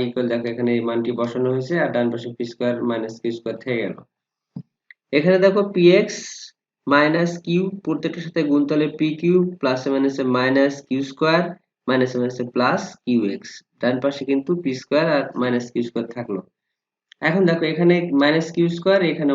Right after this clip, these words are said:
মাইনাস কিউ স্কয়ার। এটা যদি যে কোনো এক পাশে যায়, তাহলে প্লাস কিউ স্কয়ার হয়ে যাবে, একটা মাইনাস থাকবে, একটা প্লাস, তাহলে কেটে যাবে, এটা আগে বাদ দিয়ে দিলাম। আর এই px আর এই qx এর মধ্যে কমন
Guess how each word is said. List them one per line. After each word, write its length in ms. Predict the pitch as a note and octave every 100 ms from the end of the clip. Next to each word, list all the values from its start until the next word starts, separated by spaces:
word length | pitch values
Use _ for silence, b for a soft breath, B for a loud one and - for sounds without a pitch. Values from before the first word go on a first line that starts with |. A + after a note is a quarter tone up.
| C3+
মাইনাস 240 | C3+ C3+ C3+
কিউ 100 | B2+ A#2
স্কয়ার। 180 | - G#2+ A2
এটা 100 | B2+
যদি 140 | C3 C3 C3
যে 60 | C3+
কোনো 100 | C#3+ C#3
এক 60 | C#3
পাশে 180 | D3 D3+
যায়, 120 | D3+ D3
তাহলে 180 | D3 C#3
প্লাস 180 | C3+ C#3 -
কিউ 120 | C#3+ C#3
স্কয়ার 180 | - C#3+
হয়ে 120 | D3 C#3+
যাবে, 140 | D#3+ D3
একটা 140 | C3 C#3
মাইনাস 220 | C3 C#3 -
থাকবে, 180 | D3+ D#3
একটা 140 | D3+ D3
প্লাস, 160 | B2+ A#2 -
তাহলে 180 | A#2+ A#2+
কেটে 180 | D3 B2+
যাবে, 180 | G#2+ F#2+ F#2+ _ _ _ _ _
এটা 120 | D3 C#3
আগে 140 | C3 A#2+
বাদ 120 | A#2 G2+
দিয়ে 120 | G2+
দিলাম। 200 | G2+ G2 G2+
আর 60 | G#2 - E3+
এই 80 | F3 E3+
px 300 | F3 F#3+ - - - C#3
আর 80 | - C#3+
এই 80 | C#3+ C#3+
qx 300 | D#3+ C3+ A2 -
এর 60 | B2+ C3+
মধ্যে 200 | C#3 D3+ -
কমন 240 | C3+ C#3+